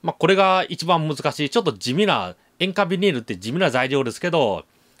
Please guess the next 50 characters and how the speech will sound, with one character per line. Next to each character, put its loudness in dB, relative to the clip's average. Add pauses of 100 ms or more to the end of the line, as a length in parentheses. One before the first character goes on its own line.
(120)
意 -6
外 2
に -2
こ -2
れ 0
が 4
一 -4
番 0
難 -4
し -6
い -4
と -6
言 -8
っ -18
て -12
ま -12
し -16
た。 -14 (1500)
ま -2
あ、 -6
今 2
ま 4
で 2
考 -10 (180)
え 2
ら 2
れ -4
な -4
か -8
っ -12
た -4
こ -10
の -8
プ -10
ラ 0
ス -14
チ -14
ッ -20
ク -4
ネ -2
ジ -10
の -6
ア -8
プ -12
リ -12
ケ 0
ー -4
シ -14
ョ -14
ン、 -20